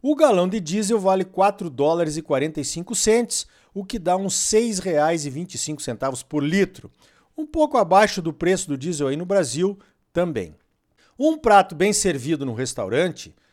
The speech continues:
e todos os pratos são muito bem servidos por aqui, custa entre vinte e vinte e cinco dólares, o que dá entre cem e cento e trinta e cinco reais. Se for carne de gado, pode chegar facilmente ao dobro desse valor.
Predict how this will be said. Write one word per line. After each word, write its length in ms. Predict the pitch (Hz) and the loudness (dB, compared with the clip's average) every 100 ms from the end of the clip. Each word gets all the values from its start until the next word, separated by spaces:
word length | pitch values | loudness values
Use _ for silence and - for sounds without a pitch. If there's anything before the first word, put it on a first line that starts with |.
| _ - | _ -14
e 80 | 131 | -8
todos 380 | - 196 165 | 0 2 0
os 140 | 165 - | -4 -4
pratos 320 | 143 127 - | 0 2 0
são 240 | - 170 | 0 0
muito 520 | 147 151 196 269 269 127 | 0 2 4 4 2 -4
bem 200 | 139 156 | -4 -2
servidos 480 | - 104 98 98 | -4 -6 -8 -14
por 160 | - 180 | -6 -4
aqui, 340 | 202 226 240 196 _ _ _ | -2 -2 -4 -6 _ _ _
custa 340 | 240 226 214 | -2 0 2
entre 320 | 214 226 208 | 2 0 -4
vinte 420 | 160 190 254 - | -4 -2 -2 -2
e 200 | 233 190 | -6 -6
vinte 240 | 156 202 208 | -4 -6 -6
e 60 | |
cinco 360 | - 196 196 180 | -4 -4 -4 -6
dólares, 800 | 131 131 131 101 87 78 - - _ _ _ | 0 2 4 2 -6 -16 -16 -18 _ _ _
o 100 | 196 | -12
que 140 | 190 | -8
dá 180 | 202 190 | 2 4
entre 240 | 208 202 175 | 4 0 -4
cem 360 | - 185 202 | -2 0 0
e 40 | 185 | 0
cento 300 | - 185 175 | -2 -2 -6
e 40 | |
trinta 280 | 151 170 151 | -8 -8 -8
e 60 | |
cinco 320 | 107 151 151 127 | -8 -8 -6 -4
reais. 480 | 135 92 80 - - _ _ - | -4 -4 -8 -16 -16 _ _ -18
Se 240 | - - 247 | -6 -2 -2
for 280 | - 240 202 | 2 2 4
carne 380 | - 160 143 | 4 4 2
de 160 | 131 107 | -4 -6
gado, 400 | 98 151 135 104 | -2 0 0 -4
pode 260 | - 151 139 | -6 -6 -6
chegar 300 | 127 147 151 | -4 -2 -2
facilmente 640 | 202 196 151 135 165 190 | -4 -4 -6 -6 -4 -2
ao 80 | 175 | -4
dobro 440 | 120 160 170 160 | 0 2 2 -2
desse 280 | 135 135 151 | -6 -8 -4
valor. 320 | 143 107 90 | -4 -4 -10